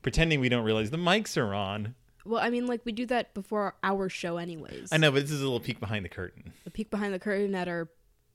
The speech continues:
Speaker 2: this is just how every single d-, It's Del Toro Time episode starts.
Speaker 1: I know, I know. So, the audience members, this is a special, uh, Berenstain Bearcast, Deep in Bear Country.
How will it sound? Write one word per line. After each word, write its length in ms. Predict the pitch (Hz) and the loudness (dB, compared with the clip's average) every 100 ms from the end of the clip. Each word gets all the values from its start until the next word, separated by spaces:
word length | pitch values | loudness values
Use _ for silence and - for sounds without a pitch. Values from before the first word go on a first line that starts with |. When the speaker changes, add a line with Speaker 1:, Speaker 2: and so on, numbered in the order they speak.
| _ | _
Speaker 2:
this 240 | 202 311 415 | 0 4 6
is 140 | 403 | 6
just 180 | 381 - | 6 6
how 160 | 349 - | 6 6
every 300 | 254 262 277 | 4 4 4
single 380 | 262 277 254 240 | 2 2 6 8
d-, 120 | 226 220 | 8 4
It's 200 | 233 - | 2 2
Del 140 | 220 | 4
Toro 220 | 233 226 | 4 4
Time 220 | 202 202 | 4 2
episode 320 | 170 180 175 165 | 0 -2 -2 -2
starts. 460 | - 175 226 - | 2 2 2 6
Speaker 1:
I 40 | 107 | 4
know, 80 | 85 78 | 4 -2
I 100 | 98 | -4
know. 140 | 78 | -4
So, 260 | - 160 160 | 2 2 2
the 240 | 180 214 | 2 2
audience 340 | 214 240 208 117 | 6 6 6 0
members, 220 | 147 131 | -2 0
this 320 | 160 196 170 214 | 2 2 2 -4
is 160 | 175 | -4
a 80 | 156 | -4
special, 460 | - 214 180 151 - | 0 0 4 2 4
uh, 140 | 147 135 - | 0 0 -8
Berenstain 680 | 175 156 165 156 - 160 147 | 0 2 2 -2 -2 -2 2
Bearcast, 840 | 156 147 151 151 139 135 - - - _ - 147 110 | 4 4 4 4 4 4 -2 -16 -20 _ -12 -8 -2
Deep 180 | 113 175 | 2 6
in 100 | 151 | 8
Bear 180 | 120 98 | 8 6
Country. 460 | 92 90 90 107 | -2 -6 -2 -2